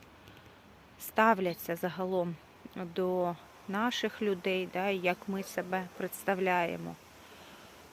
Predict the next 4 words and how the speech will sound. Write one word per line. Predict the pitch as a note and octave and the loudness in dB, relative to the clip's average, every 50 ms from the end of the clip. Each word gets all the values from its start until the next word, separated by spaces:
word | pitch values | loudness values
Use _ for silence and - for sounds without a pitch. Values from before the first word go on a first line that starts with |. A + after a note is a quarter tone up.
| - - | -6 -4
в | G3+ F#3 G3 | -2 0 0
інших | F#3+ F#3 - - G3+ F3 | 0 0 0 -2 -2 -4
країнах. | - - - F#3 F#3 F#3 F#3 F3+ F3+ F3 E3+ E3+ E3+ E3 - - - - - - - - - - - - - - - - - - - - - - - - - - - - - - A#3 G#3 A3+ G#3 A3 - G#3+ G#3 - - G3 | -4 -4 0 2 2 2 2 2 2 2 2 0 -2 -4 -6 -8 -10 -14 -16 -18 -20 -20 -20 -20 -20 -20 -20 -20 -20 -20 -20 -20 -20 -20 -20 -20 -20 -20 -20 -16 -14 -12 -10 -10 -8 -8 -6 -6 -4 -4 -4 -6 -8 -8 -2
Я | F#3+ G#3+ A3+ A#3+ C4 C4+ C#4 C#4 | 0 2 4 4 6 6 4 4